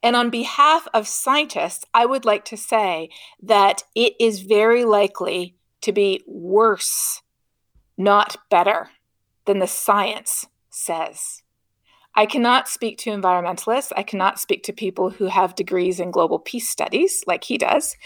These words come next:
but I can speak to scientists who have been studying this since the eighteen hundreds. And what we know is it is real. It is definitely human caused. The impacts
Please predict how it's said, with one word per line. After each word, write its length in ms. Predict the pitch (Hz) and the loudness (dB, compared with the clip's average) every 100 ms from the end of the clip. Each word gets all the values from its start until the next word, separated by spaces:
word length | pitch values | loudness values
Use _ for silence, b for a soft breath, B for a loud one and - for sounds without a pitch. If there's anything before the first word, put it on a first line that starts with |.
| B B B | B B B
but 120 | - 233 | 2 2
I 80 | |
can 160 | 240 247 | 4 0
speak 260 | - 311 320 | 2 0 0
to 120 | 277 | 0
scientists 540 | - 226 226 226 214 | 2 2 2 0 0
who 80 | 240 | 2
have 140 | 214 202 | 2 2
been 160 | 196 | -2
studying 520 | - - 254 277 240 | -2 2 4 4 2
this 260 | 196 185 - | 2 0 0
since 280 | 247 233 - | -2 -4 -6
the 200 | 202 - | -8 -4
eighteen 480 | 196 202 - - 202 | 0 0 -4 -8 -8
hundreds. 580 | 185 175 180 175 - - _ _ B B B B | -8 -8 -6 -6 -8 -8 _ _ B B B B
And 240 | 226 233 | 2 4
what 220 | 240 269 | 4 4
we 160 | 269 254 | 2 0
know 300 | 233 214 202 | 2 4 4
is 320 | 190 185 180 - | 4 2 -2 -2
it 100 | 190 | 0
is 260 | 185 180 175 | 0 -2 -10
real. 540 | 180 180 214 254 - _ _ _ _ - | -10 -2 0 0 -4 _ _ _ _ 2
It 140 | 196 | 4
is 220 | 196 185 | 6 4
definitely 580 | 240 190 196 247 247 240 | 2 2 2 0 0 0
human 340 | 233 247 226 226 | -2 0 0 0
caused. 600 | 196 190 185 180 - - 185 | 2 4 4 2 -2 -10 -10
The 180 | 190 _ - | -10 _ -4
impacts 560 | 240 269 202 175 - | -2 0 2 0 -2